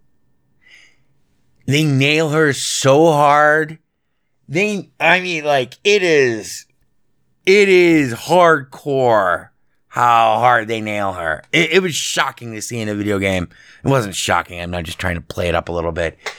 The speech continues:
If you played the game, then you're laughing along with me. But when they nail Lara Croft and her little fucking ponytails and her little tits, that they,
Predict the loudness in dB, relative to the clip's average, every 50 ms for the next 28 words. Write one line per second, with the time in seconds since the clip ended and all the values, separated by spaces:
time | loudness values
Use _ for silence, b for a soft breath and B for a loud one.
0 | B B B 0 2 2 2 2 0 0 -2 -2 -2 -2 -2 0 0 0 0 -2
1 | -2 -4 -2 -2 -2 0 0 0 -2 -2 -6 -6 -4 -2 -2 -2 -2 -2 -2 -4
2 | -4 -4 -6 -8 -8 -8 -10 B B B B B B B 0 2 2 4 4 4
3 | 4 2 2 2 2 4 4 4 4 4 4 4 4 4 2 2 2 4 6 6
4 | 4 2 -2 -6 -4 -4 -2 -2 0 -2 -2 -2 -6 -4 0 0 0 0 0 -8
5 | -6 -4 -2 -2 -2 -2 -4 -6 -4 -4 -4 -4 -4 -4 -4 -4 -4 -4 -4 -2
6 | 0 2 2 2 0 -2 -6 -6 -2 0 0 0 -2 -4 -10 -14 -10 -10 -10 -10
7 | -10 -10 -8 -8 -8